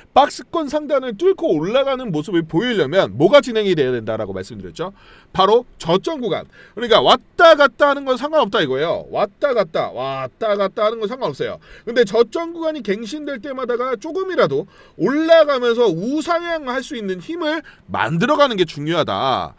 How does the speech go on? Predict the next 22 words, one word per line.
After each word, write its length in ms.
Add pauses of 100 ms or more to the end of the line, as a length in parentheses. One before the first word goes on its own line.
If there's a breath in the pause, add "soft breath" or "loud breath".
(200 loud breath)
항상 260
말씀을 280
드렸습니다. 680 (280 loud breath)
자, 220
그러면 720
이런 220
종목 200
이렇게 380
뭐 160
일봉으로 420
보시면 360
머리 180
아프니까 380
주봉으로 320
한번 200
볼까요? 480 (840)
아, 100
왜? 140 (300 loud breath)
아, 180
여기 140
해놨네요. 760
자, 200